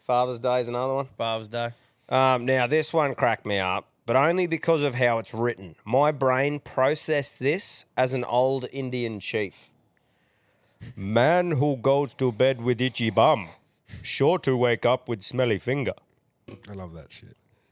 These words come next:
Speaker 2: That's probably pretty true.
Speaker 1: <laughs> Pretty true, isn't it? <laughs> Oh, so, yeah, that was great.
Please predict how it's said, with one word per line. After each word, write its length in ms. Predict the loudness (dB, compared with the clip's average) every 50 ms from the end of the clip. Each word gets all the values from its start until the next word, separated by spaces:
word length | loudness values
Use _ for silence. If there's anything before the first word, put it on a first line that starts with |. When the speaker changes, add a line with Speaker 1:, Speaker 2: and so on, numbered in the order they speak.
| _ _ _
Speaker 2:
That's 140 | -14 -12 -6 -4
probably 220 | -4 -4 -4 -6
pretty 220 | -8 -8 -8 -8 -10
true. 240 | -10 -10 -10 -10 -12 _ _
Speaker 1:
<laughs> 80 | _
Pretty 240 | -6 -2 -2 -2 -2
true, 240 | -4 -6 -4 -2 0 0 0
isn't 240 | -2 -2 -2 -2 -4
it? 380 | -4 -4 -6 -8 _ -12 -14 -14 _ _ _ _ _ _ -10 -10 -10 _ _ _ _ -18 -12 -10
<laughs> 100 | -10 -10 -10 -16 -20 _ -20 -20 -16 -14 -12 -12 -12 -14 -16 -18 -10 -4
Oh, 420 | 0 2 4 4 4 2 0 -2 -2
so, 180 | -2 0 0 2
yeah, 160 | 2 2 2
that 180 | 2 0 -2 -4
was 120 | -8 -12 -12
great. 260 | -10 -6 -6 -6